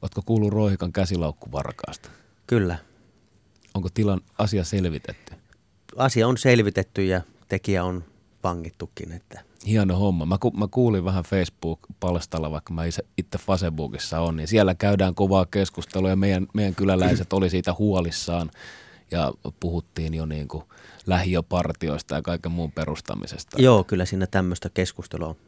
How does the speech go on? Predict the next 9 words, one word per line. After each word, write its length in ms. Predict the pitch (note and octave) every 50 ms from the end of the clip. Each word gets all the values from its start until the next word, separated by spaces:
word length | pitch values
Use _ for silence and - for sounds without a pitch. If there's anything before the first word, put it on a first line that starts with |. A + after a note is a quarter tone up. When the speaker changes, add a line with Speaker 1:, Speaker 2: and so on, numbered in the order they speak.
| _
Speaker 2:
Poliisinkin 440 | - G2 F#2+ F#2+ F2+ G2 F2 G2 F2
tieto 300 | - - G#2 G2+ - G#2+
on 100 | G#2 G2
tullut 320 | - A2+ G#2 G2 F#2 F2+ E2+
ja 160 | E2 D#2+ D#2+ - _ _ _ _
kyllähän 260 | - - - F#2 G2 G2
se 160 | - G#2 - - _ _ _ _ _ _ _ _ _ _ _ _ _ _ _ _ _ _ _ _ _ -
turvattomuuden 720 | C3+ C3+ B2 A2 A2 A2 - - A2 G#2+ G#2 G#2 G2+ F#2
tunteita 460 | - G#2 G#2 F#2 G2+ G2+ F#2+ - F#2+